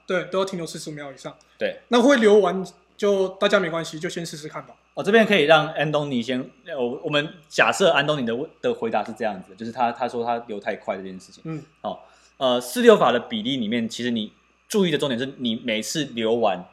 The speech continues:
Speaker 2: 你可能在四十秒以内就流完了，你不用就是坚持他要四十秒才流完这件事，因为你永远做不到。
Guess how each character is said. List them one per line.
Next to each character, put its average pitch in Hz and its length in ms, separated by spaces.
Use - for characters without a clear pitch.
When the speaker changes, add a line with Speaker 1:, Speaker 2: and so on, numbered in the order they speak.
Speaker 2:
你 147 100
可 165 60
能 143 140
在 180 100
四 175 180
十 147 140
秒 120 140
以 - 60
内 147 140
就 135 80
流 107 200
完 107 200
了， - 80
你 113 100
不 120 80
用 196 240
就 185 100
是 190 60
坚 180 240
持 - 120
他 131 120
要 135 100
四 - 160
十 139 100
秒 123 140
才 113 180
流 117 220
完 110 220
这 98 80
件 104 120
事， 101 160
因 131 120
为 156 60
你 123 100
永 120 100
远 120 100
做 117 120
不 107 80
到。 101 340